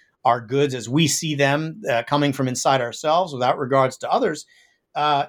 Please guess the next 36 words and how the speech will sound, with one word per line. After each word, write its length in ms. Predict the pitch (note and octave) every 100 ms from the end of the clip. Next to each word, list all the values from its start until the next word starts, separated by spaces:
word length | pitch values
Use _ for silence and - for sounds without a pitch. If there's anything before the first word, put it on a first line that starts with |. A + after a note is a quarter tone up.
| - _ -
a-, 320 | C#3 C#3 D#3
at 80 | C3+
the 60 |
very 240 | B2+ G#3+ B3+
least, 280 | C3+ C3+
you're 100 | E3+
gonna 160 | C#3 C3+
miss 280 | C3 D#3 -
an 80 | D3
entire 400 | C#3 D3+ E3+ D#3+
population 680 | - D3+ C#3 C3+ D3+ -
of 100 | A#2+
human 260 | D#3 C#3+ B2
beings 420 | D3+ D3+ D3+ - _ _ _ _
who 100 | D3
are 120 | C3+
weak 280 | A#2+ D3 D3
and 100 | C3
vulnerable, 500 | A2 D#3+ F#3 C#3+ B2+
who 140 | A2 C3+
can't 400 | - F#3 D#3 A#2
do 180 | G#3
the 120 | C4 F#3
thing 460 | - C3 A2 G#2+ - _ _
that 80 | B2+
expressive 480 | C3+ - D3+ - C#3
individualism 600 | C#3 C3+ C3 B2+ A2+ A#2
claims 480 | - C#3 C3 B2 - _ -
is 120 | B2
what 180 | A#2+ C#3
it 120 | C#3
means 200 | C#3 C3+
to 100 | -
be 100 | A#2+
a 40 | A2+
person. 540 | F#3 A3+ - C3 C3+